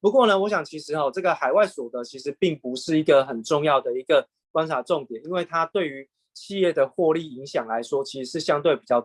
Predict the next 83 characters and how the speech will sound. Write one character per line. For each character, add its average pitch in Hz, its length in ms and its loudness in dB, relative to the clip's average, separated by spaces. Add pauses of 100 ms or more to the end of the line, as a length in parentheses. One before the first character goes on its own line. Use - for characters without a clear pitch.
低。 123 220 -8 (220)
我 151 80 -6
们 165 60 0
看 220 100 2
到 220 80 4
左 156 160 2
边 180 160 2
这 185 120 0
张 180 160 2
图， 127 160 -10
基 170 180 -14
本 139 120 -2
上 151 180 -2 (380)
二 226 120 6
零 196 140 0
二 208 100 4
二 202 60 -2
年 160 200 -10
如 180 100 -10
果 185 100 -8
没 156 120 -10
有 160 80 -6
这 165 100 -12
个 151 100 -2
东 139 200 -2
西 139 140 -12
的 131 120 2
话， 139 180 0
吼， 117 200 -6
它 165 100 2
的 147 220 0 (240)
有 135 160 -2
效 185 220 4
税 180 260 -2
率 175 120 -6
去 170 140 -12
做 156 220 -4
计 156 220 -12
算 143 260 2
来 117 160 -2
讲 120 240 -4
的 117 80 -14
话， 139 180 2
其 139 180 -12
实 139 180 -12
它 165 120 -2
的 151 120 2
贡 156 260 0
献 160 260 2 (540)
都 175 180 4
没 160 140 -6
有 127 340 -6
太 151 160 0
大 147 240 2
的 123 120 -10
一 123 80 -12
个 139 140 -8
影 127 200 -16
响， - 320 -2
哦， 120 120 -4
包 160 200 4
含 156 120 4
像 156 160 -2
是 156 220 -6
这 160 140 0
个 135 260 0 (300)
能 156 120 -2
源 180 140 -2
类 214 160 4
股， 135 140 -8
它 170 100 -2
本 120 180 -4
身 165 200 -6
的 143 80 -6
税 147 260 -2
就 135 240 -2
算 151 220 -2
是 151 120 -12
蛮 113 260 -12
高 110 260 0
的， - 160 -12
哦。 127 180 -12
那 156 260 0